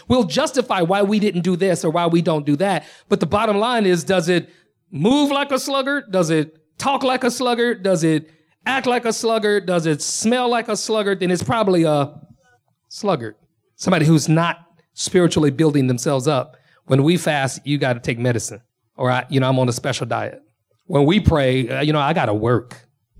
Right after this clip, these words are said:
So when we think about being sluggards, we've all been guilty of being slothful about something that was important to someone else.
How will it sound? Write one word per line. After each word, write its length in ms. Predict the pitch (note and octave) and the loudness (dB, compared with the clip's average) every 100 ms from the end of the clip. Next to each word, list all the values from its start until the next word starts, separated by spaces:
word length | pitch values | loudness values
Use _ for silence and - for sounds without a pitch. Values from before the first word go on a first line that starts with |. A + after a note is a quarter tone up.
| _ _ | _ _
So 180 | - C#4+ | -2 2
when 200 | B3+ A#3+ | 4 6
we 120 | A3 | 4
think 420 | - - D4+ E4 | 2 0 0 2
about 320 | G4 B3+ A#3+ | 0 0 -2
being 220 | B3 A3 F3+ | -2 0 0
sluggards, 880 | - - A#3+ C#4+ G#3 E3+ D#3 - | -2 -6 -2 0 2 2 2 -2
we've 300 | F3 G3+ G3 - | -4 -2 -2 -6
all 200 | - A3+ | -2 0
been 280 | B3 A#3 G3 | 2 0 -2
guilty 500 | D#3+ A3+ G3 E3 D3 - _ - | -2 -2 0 -2 -2 -6 _ -8
of 140 | D#3 | -4
being 200 | D#3 D3 | 0 0
slothful 560 | C#3+ F3 F3+ F3 D#3 C3 | -2 -2 0 0 -2 -4
about 400 | C3 C#3+ C#3+ - | -4 -2 -4 -4
something 560 | - F3+ D#3 - B2 | -2 0 0 -2 -2
that 280 | B2 C3 C3 | -2 -4 -2
was 360 | C3 B2 A#2+ - _ _ - | -2 0 -2 -6 _ _ -6
important 560 | C#3 - G3+ F#3 B2+ | -6 0 0 2 -2
to 80 | C#3 | -4
someone 420 | B2 C#3+ C3 B2+ | -6 -4 -2 0
else. 540 | B2 A2 - - - | 2 0 -4 -12 -12